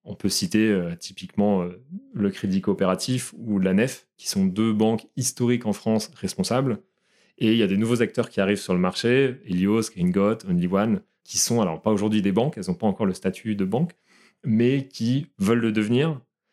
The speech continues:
et qui proposent déjà des comptes, euh, des comptes courants et des cartes, en gros, de paiement.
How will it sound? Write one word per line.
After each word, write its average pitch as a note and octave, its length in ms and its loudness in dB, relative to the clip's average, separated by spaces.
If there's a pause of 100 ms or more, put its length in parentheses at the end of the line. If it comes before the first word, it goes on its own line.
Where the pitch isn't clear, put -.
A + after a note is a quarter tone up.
(200)
et A2 260 0
qui B2 240 -2
proposent A#2+ 380 0
déjà G#2+ 200 2
des G2 160 0
comptes, A2+ 360 -2
euh, F#2 280 -2
des F2+ 140 0
comptes G#2 180 0
courants G#2+ 400 2
et G2 80 4
des F#2 100 0
cartes, - 300 -6
en F2+ 80 2
gros, F2+ 160 2
de G2 80 0
paiement. F2+ 300 -2